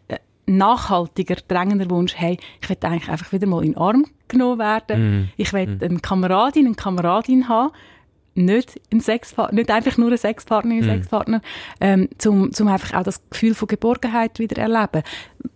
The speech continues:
Speaker 1: Irgendwo durch auch, weil wir ja vielleicht nicht mehr so familienzentriert ticken im Sinn von Mehrgenerationenfamilie
Speaker 2: Mhm.
Speaker 1: oder, oder, oder, ich sage jetzt immer solche Sippenstrukturen. Wir sind eher individueller unterwegs und, ähm,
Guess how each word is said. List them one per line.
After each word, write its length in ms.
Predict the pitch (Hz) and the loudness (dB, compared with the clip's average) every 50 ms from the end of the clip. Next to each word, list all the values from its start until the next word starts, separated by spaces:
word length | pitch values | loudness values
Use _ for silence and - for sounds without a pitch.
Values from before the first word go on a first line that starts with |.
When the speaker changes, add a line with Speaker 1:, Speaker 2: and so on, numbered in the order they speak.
| - | -2
Speaker 1:
Irgendwo 240 | - 262 277 269 262 254 | 2 4 4 4 4 4
durch 180 | 254 240 247 208 | 2 0 0 0
auch, 220 | 143 196 233 247 | 0 0 0 2
weil 160 | 254 269 247 247 | 2 4 4 4
wir 120 | 247 233 | 4 4
ja 60 | 226 | 2
vielleicht 360 | 214 - 226 220 214 - - | 0 0 -2 -2 -2 0 0
nicht 300 | 220 214 220 233 240 247 | 2 4 4 4 4 4
mehr 280 | 247 247 247 240 220 214 | 6 6 4 4 2 0
so 200 | 208 - 214 202 | 0 0 0 0
familienzentriert 1160 | 202 - 202 196 208 226 240 247 247 240 - - 226 220 - - 220 214 214 233 - - - - | 0 0 0 0 2 2 2 2 2 0 -2 -2 -2 -2 0 -2 0 0 0 0 -2 -6 -8 -2
ticken 320 | - 226 - - - 226 220 | -2 -2 -2 0 -4 -4 -2
im 140 | - 202 196 | 0 -2 -2
Sinn 240 | - - 202 196 190 | 0 0 0 0 0
von 160 | - 196 185 | 0 0 0
Mehrgenerationenfamilie 1400 | 185 190 214 220 - 220 208 202 202 196 - - 214 196 190 202 202 - 202 196 196 196 196 202 196 190 190 - | 2 2 2 0 0 -2 -2 0 -2 -2 -2 0 0 0 0 0 0 0 0 2 2 2 2 4 4 4 2 2
Speaker 2:
Mhm. 80 | - | 2
Speaker 1:
oder, 280 | 180 170 - 165 175 - | 0 0 0 -2 0 0
oder, 300 | 165 190 170 - - - | 0 0 0 -2 0 0
oder, 140 | 165 170 170 - - - - - - | 0 -2 -4 -6 -10 -16 -18 -16 -14
ich 60 | - | -12
sage 140 | - 170 - | -10 -10 -8
jetzt 140 | - - - | -8 -4 -2
immer 140 | 165 175 165 | 0 0 0
solche 220 | - 175 165 180 | 0 -2 -4 -2
Sippenstrukturen. 1040 | 170 - 254 247 - - 226 - - - 226 - - - 226 214 220 220 220 220 220 - - - - - - - | 0 0 0 0 0 -2 -4 -4 -4 -6 -6 -6 -4 -2 0 0 2 2 0 0 -2 -4 -8 -14 -16 -18 -4 0
Wir 160 | 196 208 208 | 0 0 2
sind 340 | - - 233 220 214 - - | 2 0 0 0 0 0 0
eher 220 | 196 208 220 214 | 0 2 2 2
individueller 720 | 190 208 214 214 190 196 196 180 185 180 180 190 202 208 - | 2 2 2 2 2 0 0 0 0 2 2 2 2 2 2
unterwegs 580 | 190 190 190 185 180 175 165 160 - - - - | 2 0 0 0 0 0 -2 -2 -4 -6 -10 -6
und, 320 | - - 180 180 175 160 | -4 0 0 0 2 2
ähm, 300 | 165 165 165 160 151 - | 2 2 2 2 0 -2